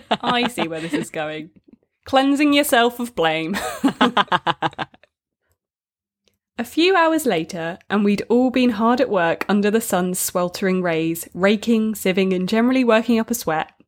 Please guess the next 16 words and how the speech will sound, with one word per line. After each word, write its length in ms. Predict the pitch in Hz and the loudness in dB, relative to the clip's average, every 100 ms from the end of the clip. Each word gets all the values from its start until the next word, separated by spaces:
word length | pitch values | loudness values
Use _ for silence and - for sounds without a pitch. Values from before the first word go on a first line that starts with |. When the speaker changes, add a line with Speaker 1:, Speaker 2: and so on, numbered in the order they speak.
| - | -4
Speaker 2:
Looking 320 | 214 226 262 | -2 0 0
around 400 | 269 247 170 180 | 2 0 0 0
at 200 | - 180 | 0 0
a 40 | 180 | 2
nearby 400 | 185 226 254 294 | 2 2 2 0
pile 320 | - 226 220 | 0 0 2
of 80 | 202 | 0
discarded 500 | 233 - 208 233 277 | -4 0 2 2 0
flip-flops 560 | - - - 160 - 220 | 0 -2 0 -6 -2 0
and 140 | 214 | 0
water 240 | 214 - | 0 -4
bottles, 480 | - 160 - - - - | -8 -8 -10 -10 -8 -4
I 80 | 208 | -4
spied 440 | - - 175 175 | -2 0 0 0
an 100 | 175 | -2
opportunity. 840 | 170 185 - 240 208 - 156 165 | -4 -6 0 2 2 -2 -6 -8